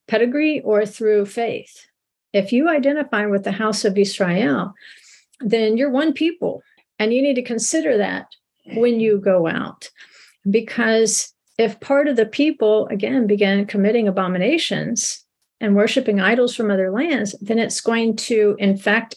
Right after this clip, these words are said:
and affect everyone else who goes out. Uh, so you have to be very single-minded when you go in and out, especially as you're passing in and out of the land of Israel, but when you're waging war with an enemy,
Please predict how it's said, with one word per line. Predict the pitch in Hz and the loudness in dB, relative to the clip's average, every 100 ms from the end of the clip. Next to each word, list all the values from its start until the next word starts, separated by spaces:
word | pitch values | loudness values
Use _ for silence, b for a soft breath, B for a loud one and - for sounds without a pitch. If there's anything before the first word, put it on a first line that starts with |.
| - | 0
and | 202 202 | 0 2
affect | 302 320 196 196 202 _ - _ _ - | -2 0 -2 -2 -4 _ -20 _ _ -2
everyone | 240 269 240 208 202 | 0 2 2 2 2
else | 285 214 175 - _ _ - | 2 0 -2 -8 _ _ 0
who | 226 | 2
goes | 190 160 160 | 4 2 -2
out. | - - _ - - _ B B _ | -6 -12 _ -14 -14 _ B B _
Uh, | 202 196 196 | -8 -6 -4
so | - - | -2 0
you | 214 240 | 0 0
have | 247 | -2
to | |
be | 240 | 0
very | 226 214 | 2 0
single-minded | 202 - 247 220 175 180 220 185 - - - _ _ _ _ _ | 0 2 2 2 0 2 2 2 0 -8 -20 _ _ _ _ _
when | 226 214 | -2 0
you | 202 | 0
go | 196 190 190 - _ _ | 2 2 2 -2 _ _
in | 240 226 | 0 2
and | 202 185 | 0 0
out, | 202 147 - | -2 -2 -2
especially | 202 - 269 - | -2 0 0 2
as | 277 | 2
you're | 240 220 | 2 -2
passing | - 214 214 226 202 | 0 -2 0 0 0
in | 214 | 0
and | 202 | 0
out | 185 214 175 175 - _ _ _ | 0 0 -2 -6 -16 _ _ _
of | 247 | 0
the | 254 | 0
land | 233 214 220 | 0 0 2
of | |
Israel, | 208 208 269 269 - | 0 0 0 0 -2
but | 208 208 - _ _ _ - | -2 -2 -4 _ _ _ -2
when | 247 | 0
you're | 233 | 2
waging | 202 208 220 | 2 0 0
war | 208 214 | -2 -2
with | 220 240 | -4 -4
an | 220 | -2
enemy, | 254 320 165 - | -2 -2 -4 -10